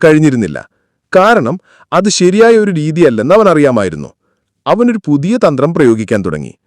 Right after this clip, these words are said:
അച്ഛൻ വിമർശിക്കുമ്പോൾ മകൻ അതിന് മറുപടി പറയാതെ ശാന്തനായി കേട്ടുനിൽക്കും. അച്ഛന്റെ വാക്കുകളെ വ്യക്തിപരമായി എടുക്കാതെ ഒരു സാധാരണ സംസാരമായി മാത്രം കണ്ടു.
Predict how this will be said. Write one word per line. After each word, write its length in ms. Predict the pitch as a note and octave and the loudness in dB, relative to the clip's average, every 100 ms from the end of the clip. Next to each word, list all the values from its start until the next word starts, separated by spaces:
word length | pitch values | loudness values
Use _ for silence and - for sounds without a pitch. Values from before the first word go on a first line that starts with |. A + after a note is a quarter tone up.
| _ _ _ _ C3+ | _ _ _ _ -6
അച്ഛൻ 340 | D3+ - B3+ | -6 -2 0
വിമർശിക്കുമ്പോൾ 720 | G#3 E3 C#3+ D#3 C#3 G#2 E3 - - _ | 2 2 0 -4 -4 -2 -2 -4 -18 _
മകൻ 300 | D#3 E3+ A3+ | 0 2 2
അതിന് 180 | G#3+ G3 | 2 0
മറുപടി 400 | D#3+ C#3 D3+ F#3+ | 0 2 2 2
പറയാതെ 400 | F3 C#3 B2 B2+ | 2 2 2 0
ശാന്തനായി 600 | - C3 C3+ E3 C3 A#2 | 0 -2 0 0 -2 -2
കേട്ടുനിൽക്കും. 580 | A3 G3 D#3 F#2 - - - _ _ _ - | 0 0 0 -4 -8 -18 -20 _ _ _ -6
അച്ഛന്റെ 360 | D3 F#3 F#3 | -2 0 2
വാക്കുകളെ 500 | E3+ C#3 C#3 D3 D3 | 2 2 0 0 2
വ്യക്തിപരമായി 680 | B2+ A#2+ - F#3 E3 D3 B2+ | 2 0 -2 0 2 2 0
എടുക്കാതെ 460 | G#2+ G2 G2 A#2 F#3 - - - | -2 -2 -4 -4 -6 -14 -12 0
ഒരു 120 | D#3 | 0
സാധാരണ 540 | F3 D3+ D#3+ E3+ G3+ A3 | 2 0 0 0 0 0
സംസാരമായി 600 | D#3 D3 D3+ D3 C#3+ B2 | -2 0 0 2 0 -2
മാത്രം 400 | G#2 G#2 C#3 G3+ | -2 -2 -2 -2
കണ്ടു. 340 | D3 D2+ C2 | -2 -4 -12